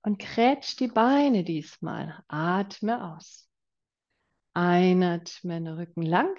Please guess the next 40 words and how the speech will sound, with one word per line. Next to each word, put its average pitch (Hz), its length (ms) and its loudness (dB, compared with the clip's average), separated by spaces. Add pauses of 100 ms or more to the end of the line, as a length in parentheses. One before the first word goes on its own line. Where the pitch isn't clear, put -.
(120)
Gerne 156 360 -2
nimm 156 180 -4
auch 143 180 -8
hier 175 240 -4
die 170 100 -4
Blöcke. 311 640 2
Bleib 156 280 -6
aufrecht, 247 680 0
also 185 260 0
geerdet, 240 500 2
besser 214 280 -4
gesagt, 196 440 -4
mit 185 180 -4
dem 175 140 -2
Becken. 170 360 -6 (760)
Und 190 180 6
jetzt 190 280 4
kippst - 360 2
du 196 80 2
nach 180 240 2
vorne. 220 760 4 (300)
Vielleicht, 240 1040 0 (880)
ja, 190 200 -6
du 196 100 -8
kannst 190 300 -6
auch, 202 140 -4
wenn 196 120 2
die 185 100 -4
Knie 214 420 4
schwierig 208 440 -4
sind 190 260 -4
zu 185 140 -4
beugen, 214 540 4 (500)
einfach 277 320 2
aufrecht 269 480 2
sitzen 254 340 -2
bleiben, 170 300 0
Hände 202 340 0
hinter 214 380 0
dir. 165 440 -12